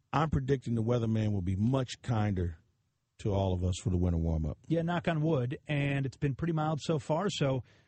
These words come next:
Speaker 2: we hope that twenty eighteen brings the same. What do you think twenty eighteen brings for this club? Because as we've talked about so much, Claibs, very uncharacteristic to be on the outside of the postseason looking in two years in a row,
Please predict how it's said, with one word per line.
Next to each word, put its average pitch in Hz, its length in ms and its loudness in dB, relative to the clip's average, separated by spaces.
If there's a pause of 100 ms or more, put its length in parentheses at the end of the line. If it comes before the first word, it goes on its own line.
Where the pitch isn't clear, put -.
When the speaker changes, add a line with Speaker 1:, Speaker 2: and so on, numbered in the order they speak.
(100)
Speaker 2:
we 135 100 0
hope 143 160 0
that 131 120 -4
twenty 151 300 0
eighteen 139 340 2
brings 131 300 0
the 123 100 -2
same. 156 320 0
What 214 80 0
do 311 60 -2
you 370 60 0
think 262 180 -2
twenty 214 260 2
eighteen 190 340 0
brings 170 320 0
for 175 140 0
this 143 220 0
club? 147 280 0
Because 147 440 0 (360)
as 151 220 0
we've 170 260 0 (140)
talked 190 280 0
about 170 200 0
so 190 160 0
much, 185 320 -2
Claibs, 147 500 0
very 170 220 0
uncharacteristic 175 840 0
to 165 100 0
be 151 160 2
on 147 80 2
the 139 80 2
outside 156 320 0
of 151 80 0
the 131 80 -6
postseason 151 580 0
looking 151 380 0
in 180 260 0
two 185 220 0
years 151 340 2
in 131 80 4
a 117 60 0
row, 175 280 2